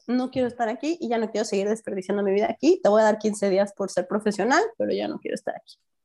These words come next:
Y entonces así fue. Quince días después entregué mi, mi gafete godín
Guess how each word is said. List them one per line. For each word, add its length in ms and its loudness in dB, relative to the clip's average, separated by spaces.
Y 60 8
entonces 420 4
así 180 -2
fue. 140 4
Quince 320 6
días 240 4
después 280 -4
entregué 400 -2
mi, 200 -2
mi 120 2
gafete 360 -2
godín 400 -2